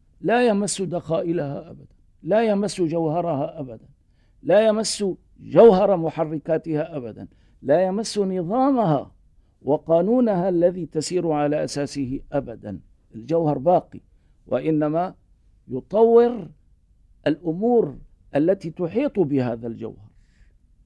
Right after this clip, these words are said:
نعم، هذا هو المعلوم. الآن اتضح الأمر. مركبة الإسلام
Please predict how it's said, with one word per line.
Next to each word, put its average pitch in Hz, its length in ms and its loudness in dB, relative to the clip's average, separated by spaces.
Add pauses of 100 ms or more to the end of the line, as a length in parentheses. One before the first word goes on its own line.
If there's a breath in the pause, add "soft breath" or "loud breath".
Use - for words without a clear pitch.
(120)
نعم، 120 340 -4
هذا 147 300 -2
هو 110 180 -6
المعلوم. 104 420 -10 (720)
الآن 214 440 0 (300)
اتضح 135 460 -4
الأمر. 110 400 -12 (540)
مركبة 208 640 4
الإسلام 135 640 -4